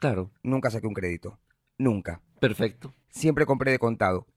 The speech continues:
Speaker 2: ¿Quiero un carro nuevo? Me espero siete años si me tengo que esperar.
Speaker 1: Genial.
Speaker 2: Pero yo lo pago de contado.
Speaker 1: Totalmente.
Speaker 2: ¿Quiero un equipo de música? Tres meses, pero yo no compro a crédito.
Speaker 1: Pero si sa-, con esto que acabas de decir, sabes más de finanzas que el setenta y cinco por ciento de la población.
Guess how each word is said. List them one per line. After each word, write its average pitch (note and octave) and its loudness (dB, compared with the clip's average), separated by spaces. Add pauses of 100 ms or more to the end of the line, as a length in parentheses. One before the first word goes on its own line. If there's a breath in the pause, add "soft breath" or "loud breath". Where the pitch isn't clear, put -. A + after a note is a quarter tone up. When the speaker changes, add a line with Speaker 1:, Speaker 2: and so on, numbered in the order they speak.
(120)
Speaker 2:
¿Quiero G3+ 6
un F3+ 4
carro F3 4
nuevo? G3 4
Me A2 -4
espero D#3 4
siete C#3+ 2
años A2 4
si F#2+ -8
me F#2+ -4
tengo F2+ -6
que F2+ -10
esperar. F2+ -4
Speaker 1:
Genial. F#3 8
Speaker 2:
Pero C4+ 0
yo C#3 4
lo C3+ 6
pago A#2+ 6
de G#2 4
contado. F2 -2
Speaker 1:
Totalmente. A2 2
Speaker 2:
¿Quiero F3+ 6
un F3+ 2
equipo E3 2
de D3+ 6
música? D#3+ 0
Tres C#3 0
meses, G2+ -2
pero A2 0
yo C#3+ 0
no D3 4
compro D3 4
a A#2+ 4
crédito. G2 2
Speaker 1:
Pero F3+ 8
si F3 4
sa-, F3+ 4
con D3+ 4
esto F3 4
que G#3 2
acabas F#3 8
de G3+ 4
decir, G3 6
sabes D#3+ 4
más E3+ 6
de F#3+ 0
finanzas E3 0
que E3 -2
el C#3 0
setenta C3 2
y A2+ 2
cinco D#3 6
por C#3 4
ciento D#3 4
de E3 6
la D3+ 4
población. C3 2